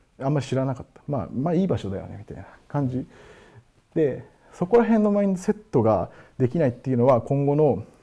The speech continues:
まあ、あの、地域の力にな-、なりづらいリスクにな-、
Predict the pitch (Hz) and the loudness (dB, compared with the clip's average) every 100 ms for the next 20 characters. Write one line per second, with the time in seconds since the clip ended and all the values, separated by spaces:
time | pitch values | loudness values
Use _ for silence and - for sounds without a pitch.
0 | - 131 123 110 101 - - - _ _ | -16 -6 -2 -2 -4 -10 -20 -20 _ _
1 | 131 117 101 - - 117 117 107 107 110 | -6 -4 -8 -8 -4 0 0 0 -2 -6
2 | 107 - 117 120 123 113 87 - _ _ | -8 0 2 2 0 -2 -4 -14 _ _
3 | 135 127 - 110 110 120 | -10 -8 -4 -4 -2 -6